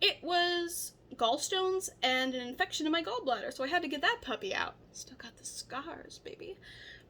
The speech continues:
But anyways, so that happened, and that's just an example of how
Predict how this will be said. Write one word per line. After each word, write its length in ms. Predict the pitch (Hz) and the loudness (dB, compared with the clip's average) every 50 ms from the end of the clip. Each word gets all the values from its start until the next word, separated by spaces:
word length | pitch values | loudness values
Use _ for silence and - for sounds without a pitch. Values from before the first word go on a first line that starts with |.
| - - | -16 -4
But 200 | - 254 240 233 - - | 0 0 0 0 2 4
anyways, 560 | 349 427 370 247 220 220 285 381 - - - - - - - - - - - - - - - | 6 6 6 6 6 4 2 0 -2 -4 -8 -10 -14 -20 -20 -20 -20 -20 -20 -20 -20 -10 -4
so 160 | - - 277 | 6 8 8
that 220 | 262 269 254 - - | 10 10 8 6 6
happened, 520 | - 226 190 - - 311 349 415 427 - - - - - - - - - - | 6 4 4 6 6 6 6 6 4 4 2 0 -2 -4 -6 -10 -12 0 4
and 320 | 277 285 285 277 285 294 - - - - - - - - | 6 6 6 6 2 -2 -4 -10 -16 -18 -18 -18 0 2
that's 160 | 311 311 311 | 2 4 4
just 180 | - 349 - - | 4 2 4 4
an 60 | 311 | 4
example 560 | 294 262 233 254 240 240 240 - 220 202 190 - | 2 4 2 2 2 2 2 0 -2 -4 -2 0
of 140 | 220 220 220 | 0 0 0
how 480 | - - - 240 226 226 220 220 226 | -2 0 2 2 4 4 4 4 2